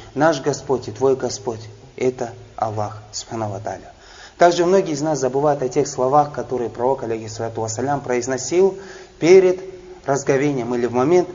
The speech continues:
разговения. Это следующие слова, как в хадисе Абу Дауда и Насаи, опять же от Ибн Умар, радаллаху анхума: «Захаба замау вабталлатил урук,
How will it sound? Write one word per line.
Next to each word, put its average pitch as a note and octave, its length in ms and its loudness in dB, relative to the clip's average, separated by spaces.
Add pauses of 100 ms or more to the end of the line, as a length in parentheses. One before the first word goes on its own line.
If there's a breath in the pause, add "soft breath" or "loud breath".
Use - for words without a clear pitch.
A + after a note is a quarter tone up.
(120)
разговения. C#3 720 2
Это A#2 160 -6
следующие B2+ 480 0
слова, C3+ 320 2
как A2 160 -8
в - 20 -16
хадисе B2+ 380 -2
Абу A2 160 -6
Дауда A#2 300 2
и G2+ 60 -4
Насаи, A2 460 0
опять A2 380 0
же G#2+ 80 -2
от G2+ 100 -8
Ибн G#2+ 160 -4
Умар, A#2+ 380 0
радаллаху B2 640 4
анхума: D#3 520 4 (200 loud breath)
«Захаба B2+ 540 2
замау C3 500 0
вабталлатил A2 880 -4
урук, A2+ 400 -4